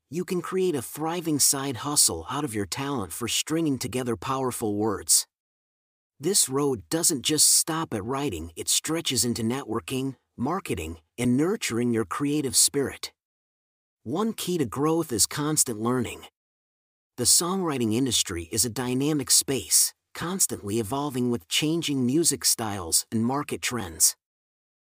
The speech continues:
Staying informed about these changes is crucial for your growth. Subscribe to music industry newsletters, join songwriting groups on social media, and follow influential artists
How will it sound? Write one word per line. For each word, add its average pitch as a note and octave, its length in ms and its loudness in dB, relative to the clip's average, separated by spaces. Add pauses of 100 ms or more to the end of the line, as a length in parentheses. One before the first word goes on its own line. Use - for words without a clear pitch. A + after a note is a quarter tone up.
(240)
Staying G3 420 2
informed C#3+ 540 2
about G#2+ 280 -4
these A#2+ 180 -2
changes C#3+ 500 0
is A#2 160 2
crucial F#3 480 -4
for A2+ 140 -4
your G#2 120 0
growth. B2 520 -6 (920)
Subscribe E3+ 680 2
to C3 100 0
music C#3+ 460 2
industry A#2 460 0
newsletters, G2 720 0 (280)
join F3+ 300 0
songwriting C#3 720 2
groups G#2 400 0
on G#2+ 160 -4
social C#3 440 2
media, A#2+ 600 -2 (280)
and A2+ 160 -2
follow D3+ 480 -2
influential C3+ 640 -2
artists C3 560 0